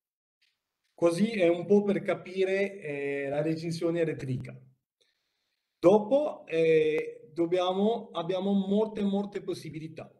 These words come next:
per fare la, la recinzione elettrica. Eh, per cercare, per trovare un elettrificatore, un filo,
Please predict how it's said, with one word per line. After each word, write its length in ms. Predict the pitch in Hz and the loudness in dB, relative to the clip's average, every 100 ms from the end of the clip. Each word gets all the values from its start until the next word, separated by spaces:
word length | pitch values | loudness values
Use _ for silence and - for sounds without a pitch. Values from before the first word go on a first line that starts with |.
| _ - | _ -14
per 180 | 127 | -12
fare 380 | 127 143 139 143 | -10 -8 -6 -6
la, 200 | 139 127 | -6 -6
la 200 | 127 131 | -6 -6
recinzione 540 | 127 131 127 131 123 110 | -6 -8 -10 -10 -12 -12
elettrica. 460 | 113 110 117 - _ _ _ _ _ _ _ _ _ | -14 -14 -16 -16 _ _ _ _ _ _ _ _ _
Eh, 800 | - 143 135 135 131 131 - - _ _ _ _ _ _ _ - - _ | -8 -6 -4 -4 -6 -8 -12 -20 _ _ _ _ _ _ _ -20 -20 _
per 560 | 185 165 165 - - _ _ _ _ _ | 2 2 2 -6 -20 _ _ _ _ _
cercare, 760 | - 196 185 202 196 202 208 208 | -2 0 2 2 4 4 2 0
per 180 | 208 165 | -2 -4
trovare 480 | - 190 208 202 | -2 -2 0 0
un 160 | 202 190 | 0 -2
elettrificatore, 1300 | 165 165 156 - 160 170 175 190 220 233 - - - | -4 -6 -6 -2 0 0 0 2 2 2 -2 -8 -16
un 680 | 170 156 156 151 147 143 139 | -10 -8 -8 -8 -8 -8 -8
filo, 1080 | 131 - 180 185 185 185 185 185 - - _ | -12 -12 -4 -2 0 0 -2 -2 -6 -14 _